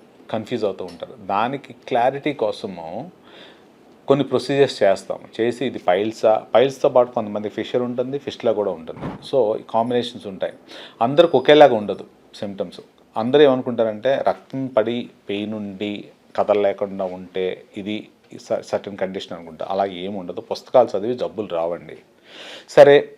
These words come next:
ఇదంతా ఒక పక్క పెట్టేస్తే పైల్స్ ట్రీట్మెంట్ గురించి మాట్లాడుకుందాం అనుకుంటే, "సార్, పైల్స్కి ఏ, ఏ ట్రీట్మెంట్ బెస్ట్?" అని అడుగుతూ ఉంటారు. ఏ ట్రీట్మెంట్ బెస్ట్ అని అంటే దాంట్లో first of all మనకు తెలియాల్సింది ఏంటంటే పైల్స్ అనేది ఫస్ట్ ఎందుకు ఫామ్ అవుతుంది. కొంతమందికి ఏమవుతుందంటే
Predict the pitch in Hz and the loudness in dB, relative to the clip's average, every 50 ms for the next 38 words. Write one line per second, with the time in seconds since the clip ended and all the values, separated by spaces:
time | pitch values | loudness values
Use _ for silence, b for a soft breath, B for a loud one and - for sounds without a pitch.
0 | _ _ _ - 139 135 139 135 135 160 135 110 107 107 101 - 120 104 101 95 | _ _ _ -2 4 4 6 8 8 8 8 8 6 4 4 4 2 2 0 -2
1 | - 92 87 - - - 92 92 104 123 151 _ _ _ b b b b - 110 | -4 -8 -8 -8 -8 -6 -4 -4 -4 -6 -12 _ _ _ b b b b 4 6
2 | 113 131 139 135 - - 123 117 - 107 101 98 101 95 104 90 85 87 - 98 | 6 6 6 2 -4 -6 -6 -4 -6 -8 -8 -8 -10 -10 -8 -8 -8 -6 -4 -6
3 | 95 95 92 90 87 85 82 - - 82 82 - 87 95 104 - - - 131 123 | -6 -6 -8 -12 -12 -12 -12 -14 -18 -18 -12 -10 -8 -8 -8 -10 -8 -4 -4 -4
4 | - - - 90 95 120 131 - - - 127 117 104 92 95 107 127 131 - - | -4 -2 -2 -2 -2 -2 -6 -10 -12 -12 -10 -8 -6 -4 -2 -2 -2 -2 -2 -6
5 | - 104 107 131 143 131 - 135 127 - 135 123 113 85 95 90 - - - 104 | -6 -2 0 0 0 0 -2 -4 -4 -4 -4 -6 -4 -4 -6 -6 -6 -6 -6 -6
6 | 95 92 90 85 82 82 - 85 82 82 - - - - _ _ _ _ - 104 | -6 -6 -8 -10 -12 -12 -14 -16 -18 -18 -20 -20 -20 -20 _ _ _ _ -12 -8
7 | 110 123 127 - 143 135 127 - 131 123 95 95 92 - - - 101 90 87 85 | -6 -6 -6 -6 -8 -8 -8 -8 -10 -8 -8 -10 -10 -10 -10 -12 -10 -10 -12 -14
8 | 87 98 101 98 90 98 107 120 - - - - - - - - 127 123 - 123 | -12 -12 -10 -8 -8 -8 -8 -6 -6 -6 -6 -4 -4 -6 -4 -2 -2 -2 -2 -2
9 | 107 92 101 98 90 - 95 90 92 98 98 95 95 - 95 87 85 85 87 85 | -4 -4 -6 -12 -12 -10 -10 -6 -6 -6 -6 -6 -8 -14 -16 -14 -14 -14 -14 -10
10 | 85 110 160 151 B B B B B B B B B B B B _ _ _ _ | -10 -10 -10 -10 B B B B B B B B B B B B _ _ _ _
11 | _ _ _ _ _ _ - 90 90 113 139 135 - 139 127 123 - - 92 - | _ _ _ _ _ _ -4 -2 -2 -2 -2 -4 -6 -6 -6 -6 -6 -6 -8 -6
12 | - 107 87 92 113 110 - - 92 87 90 87 82 - - 71 - _ - 131 | -6 -10 -10 -8 -10 -10 -10 -12 -12 -12 -12 -14 -14 -16 -18 -20 -20 _ -2 -2
13 | 131 135 123 127 131 131 123 127 120 120 120 117 - - 110 110 110 - 143 156 | -2 0 0 -2 -4 -4 -4 -4 -2 -2 -4 -6 -8 -10 -10 -10 -6 -6 -6 -6
14 | 120 104 120 - | -6 -8 -10 -12